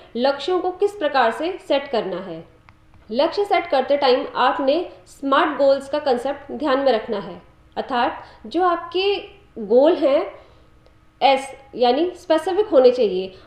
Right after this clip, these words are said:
आपको पता होना चाहिए कि आपने क्या achieve करना है। एम मतलब meaningful,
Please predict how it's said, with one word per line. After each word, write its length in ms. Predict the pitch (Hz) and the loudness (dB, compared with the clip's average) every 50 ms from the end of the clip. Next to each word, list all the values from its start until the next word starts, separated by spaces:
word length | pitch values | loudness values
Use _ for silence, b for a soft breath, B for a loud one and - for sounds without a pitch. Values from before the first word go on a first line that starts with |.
| B B | B B
आपको 300 | 240 262 - - - 427 | 0 0 0 0 -2 -2
पता 280 | 427 - 262 254 294 | 2 2 0 2 2
होना 280 | 320 339 330 311 302 311 | 2 2 2 2 2 0
चाहिए 300 | 302 302 285 269 277 294 | 0 -2 -2 -2 -2 -4
कि 140 | 294 - 349 | -4 -2 0
आपने 400 | 294 269 262 254 277 285 311 320 | 2 2 0 0 -2 -2 -2 -2
क्या 240 | 311 - 311 302 302 | -2 -2 0 2 2
achieve 340 | 285 294 262 285 294 285 - | 0 0 -4 -8 -8 -6 -2
करना 260 | - 240 185 202 208 | -2 0 2 2 0
है। 320 | 208 202 214 180 165 170 165 - - _ _ _ _ _ _ _ _ _ _ _ _ _ - | 0 -2 -4 -6 -10 -12 -14 -20 -20 _ _ _ _ _ _ _ _ _ _ _ _ _ -6
एम 300 | 240 247 262 269 320 330 - - - _ _ _ _ - | -4 -2 0 0 0 -2 -4 -8 -20 _ _ _ _ -10
मतलब 420 | 220 226 214 233 269 311 311 - - b b b b b b - | -10 -8 -6 -4 -4 -4 -4 -6 -12 b b b b b b -4
meaningful, 640 | 254 285 294 285 294 277 269 - 233 220 190 170 | 0 2 2 2 2 0 0 0 0 0 0 -2